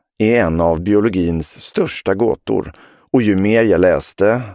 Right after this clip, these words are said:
desto mer fascinerad blev jag. Min uppsats handlade om hur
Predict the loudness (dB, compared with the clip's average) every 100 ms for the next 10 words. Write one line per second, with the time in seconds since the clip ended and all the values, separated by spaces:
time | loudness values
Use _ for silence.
0 | -8 -8 -4 -2 0 0 0 -2 -6 -4
1 | -4 -2 -2 -4 -4 -4 -6 -14 _ _
2 | _ _ _ _ _ _ _ _ _ _
3 | _ _ _ _ _ _ _ _ _ _
4 | 0 2 2 -2 -2 -2 -2 -8 -20 -12
5 | -2 0 2 2 2 0 0 0 -2